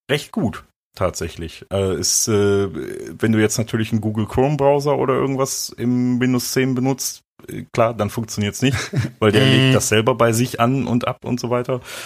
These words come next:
Speaker 1: Äh, aber im Edge funktioniert's und bei den Windows Store Apps funktioniert's und dementsprechend, äh, kriegst du da dann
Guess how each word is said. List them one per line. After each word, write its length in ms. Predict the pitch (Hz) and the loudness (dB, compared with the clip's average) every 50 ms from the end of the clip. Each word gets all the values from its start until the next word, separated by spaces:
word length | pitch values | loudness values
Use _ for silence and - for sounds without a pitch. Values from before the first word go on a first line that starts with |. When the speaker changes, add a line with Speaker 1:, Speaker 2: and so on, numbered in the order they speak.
| - - _ | -16 -18 _
Speaker 1:
Äh, 60 | - 98 | -2 0
aber 920 | 104 104 101 98 98 87 - - 92 98 101 104 98 98 95 95 95 - | 2 4 4 2 2 -2 -2 0 2 2 4 2 2 2 2 0 0 -2
im 340 | - 92 95 95 92 92 90 | -4 -4 -4 -4 -4 -4 -6
Edge 260 | - - 127 - - - | -6 -6 -6 -6 -4 -2
funktioniert's 800 | - 143 127 - - 135 135 135 131 131 127 127 127 120 120 | -2 -2 -2 -2 0 2 2 4 4 4 4 4 2 0 -2
und 360 | - 113 113 110 107 104 - _ | -2 0 2 2 2 0 0 _
bei 120 | 113 104 | 2 2
den 400 | 101 110 107 101 104 107 101 95 | 2 2 2 2 2 0 0 2
Windows 440 | 104 113 113 113 107 101 - - - - | 2 2 4 4 2 2 0 -4 -4 -4
Store 360 | - - - 104 95 107 - - | -4 -2 0 2 2 2 2 2
Apps 380 | 90 - - - - - - | -4 -6 -8 -10 -8 -8 -10
funktioniert's 840 | - - - 117 98 - - - 101 95 95 95 92 85 - - - | -10 -4 -2 -2 -2 -2 -4 -4 -2 0 0 0 0 -2 -6 -10 -10
und 300 | - 92 98 90 85 - _ | -8 -6 -6 -6 -6 -8 _
dementsprechend, 720 | 101 101 101 95 - - - 98 95 - 98 95 90 - - | -6 -6 -6 -6 -8 -6 -6 -6 -6 -6 -8 -8 -8 -10 -14
äh, 160 | - 95 98 | -14 -14 -12
kriegst 320 | - - - 107 - - - | -10 -10 -10 -8 -8 -8 -8
du 60 | 98 | -4
da 200 | 87 92 92 92 | 0 2 2 2
dann 240 | 98 95 95 95 | 2 0 -2 -4